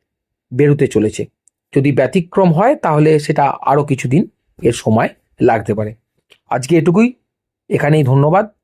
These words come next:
জানাই আপনাদের। আমাদের চ্যানেল আপনারা সাবস্ক্রাইব করুন আরও ইনফরমেটিভ ভিডিও পাওয়ার জন্যে, এবং এই সব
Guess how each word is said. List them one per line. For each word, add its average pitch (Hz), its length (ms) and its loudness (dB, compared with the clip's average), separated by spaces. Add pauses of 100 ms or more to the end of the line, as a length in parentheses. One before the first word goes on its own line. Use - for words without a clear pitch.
(160)
জানাই 147 240 2
আপনাদের। 139 360 0 (680)
আমাদের 151 320 0
চ্যানেল 147 380 0 (180)
আপনারা 131 300 -2
সাবস্ক্রাইব 147 540 -2
করুন 208 300 0 (360)
আরও 254 280 0
ইনফরমেটিভ 214 640 0
ভিডিও 147 280 2
পাওয়ার 127 260 2
জন্যে, 110 360 0 (360)
এবং 165 300 2 (140)
এই 202 160 2
সব 233 240 -2